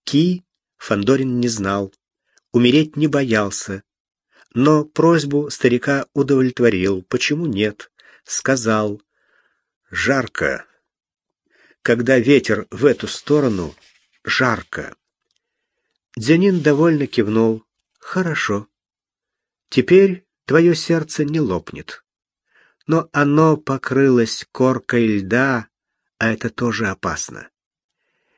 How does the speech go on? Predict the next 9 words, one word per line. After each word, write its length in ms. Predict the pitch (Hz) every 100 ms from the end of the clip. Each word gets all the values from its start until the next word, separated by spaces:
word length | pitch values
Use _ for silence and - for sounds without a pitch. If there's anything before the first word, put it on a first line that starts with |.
| _ _
Я 400 | 120 147 143 139
знаю 720 | 120 107 143 143 139 139 -
очень 540 | 160 180 - - 143
хороший 680 | 135 - 120 160 151 - 113
способ 640 | - - 156 156 - 123 -
растопить 760 | 110 - - - - 185 -
лёд — 520 | 131 131 127 - - - _ _ _ _ -
сковавший 680 | - - 107 107 - -
сердце. 640 | 85 - 92 78 - - -